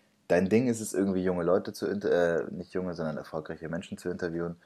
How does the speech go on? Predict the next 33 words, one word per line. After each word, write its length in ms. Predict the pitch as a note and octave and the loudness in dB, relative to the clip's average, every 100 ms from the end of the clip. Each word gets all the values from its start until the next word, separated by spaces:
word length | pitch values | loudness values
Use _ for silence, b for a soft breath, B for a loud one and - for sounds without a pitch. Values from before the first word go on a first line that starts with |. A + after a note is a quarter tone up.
| b b b - | b b b -8
ähm, 560 | D#2 D#2 D#2 D2+ D2+ - | -4 -4 -6 -10 -14 -10
von 160 | D2+ D2 | -10 -4
Startups 420 | - D#2 C#2+ - | -2 0 -4 -10
und 80 | D#2 | -10
generell 320 | D2+ D#2 D#2+ | -6 -2 -2
von 300 | F2 D#2 D2+ | -4 -8 -10
Unternehmen 440 | - E2 D#2 E2+ F#2+ | -14 -10 -6 -4 -4
und 120 | F2 | -6
so. 100 | F2 | -6
Und 100 | D#2 | -2
da 220 | D#2+ D#2 | -2 -2
wirst 180 | F2+ - | -4 -4
du 60 | D#2+ | -2
gleich 200 | D2+ D#2+ | -2 -4
auf 120 | D#2+ | -8
jeden 100 | D2 | -10
Fall 140 | D#2 | -6
selbst 180 | E2 - | -6 -6
nochmal 200 | F2+ E2+ | -10 -10
was 140 | E2 | -12
zu 120 | - F2 | -10 -10
erzählen. 420 | - E2+ E2+ G2 B B B B | -8 -6 -6 -8 B B B B
Ich 100 | - | -4
freue 140 | - G#2+ | 6 6
mich 140 | C3 | 6
auf 100 | A#2+ | 2
jeden 140 | B2 A#2 | 2 2
Fall 120 | G2 | 4
erstmal, 280 | F#2+ - F#2 | 4 2 -4
dass 140 | - | -4
du 60 | E2+ | 2
da 180 | F2 | 4
bist 360 | G2+ D#3 - | 4 0 -6